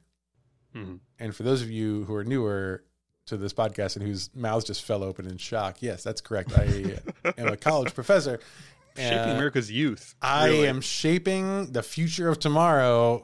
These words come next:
Speaker 2: believe
Speaker 1: Mm-hmm.
Speaker 2: <laughs> it or not. And I run the
Speaker 1: Mm-hmm.
Speaker 2: marketing, uh, degree program at Columbia College Chicago. So, hey, if you've got a college stu-, uh, college f-, uh, look, a forward-looking,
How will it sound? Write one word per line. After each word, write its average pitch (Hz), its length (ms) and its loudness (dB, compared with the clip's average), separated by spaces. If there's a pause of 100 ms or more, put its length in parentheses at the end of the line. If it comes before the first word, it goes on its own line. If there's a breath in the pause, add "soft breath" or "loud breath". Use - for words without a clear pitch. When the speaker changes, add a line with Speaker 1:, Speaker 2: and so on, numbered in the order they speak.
Speaker 2:
believe 120 280 4
Speaker 1:
Mm-hmm. 143 380 2
Speaker 2:
<laughs> - 160 2
it 233 60 6
or 214 40 6
not. 208 320 4 (480 loud breath)
And 117 100 -2
I 113 80 2
run 139 200 4
the 147 40 2
Speaker 1:
Mm-hmm. 139 60 2
Speaker 2:
marketing, 165 680 2 (200)
uh, 123 240 4
degree 123 340 -2
program 110 420 -2
at 101 120 -10
Columbia 175 320 -2
College 160 320 -2
Chicago. 165 420 0
So, 135 160 0
hey, 196 160 4
if 143 160 -2
you've 233 400 4
got 190 140 2
a 165 60 4
college 180 440 2
stu-, - 300 -6
uh, 131 260 4
college 185 540 0 (160)
f-, - 320 -16
uh, 135 100 2
look, 185 340 2
a 143 120 2
forward-looking, 214 1000 -2